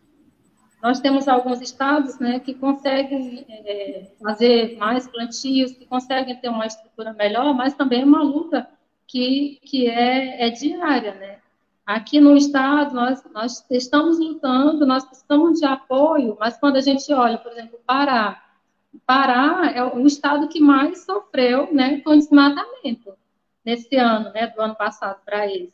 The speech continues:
É o estado que mais sofreu, mas o Pará também já tem dado, né, o, a sociedade, né, e os camponeses, eles já têm dado um salto de consciência nesse sentido, né? Então, também os números de plantio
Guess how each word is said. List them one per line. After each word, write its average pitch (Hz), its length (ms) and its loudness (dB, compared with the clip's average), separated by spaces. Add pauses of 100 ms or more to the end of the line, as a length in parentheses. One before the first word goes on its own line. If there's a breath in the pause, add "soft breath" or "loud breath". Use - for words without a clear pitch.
É 190 80 -2
o 208 80 -4
estado 247 360 -4
que 254 80 -10
mais 262 200 -6
sofreu, 277 320 -4
mas 226 280 -6
o 269 120 -4
Pará 277 400 -2
também 240 640 -8
já 226 140 -8
tem 277 260 4
dado, 262 560 -2 (460)
né, 214 380 -2
o, 214 300 -20 (500)
a 220 100 -2
sociedade, 233 1040 -2
né, 214 420 -12
e 226 60 -20
os 220 100 -20
camponeses, 233 680 -8
eles 226 220 -14
já 226 140 -4
têm 285 240 4
dado 240 500 -4
um 294 120 6
salto 247 520 -6 (300)
de 285 120 -12
consciência 311 640 0
nesse 277 400 2
sentido, 247 640 -8
né? 202 180 -18
Então, 220 260 -10
também 247 360 -2
os 294 140 6
números 277 480 4
de 247 100 -4
plantio 262 640 -4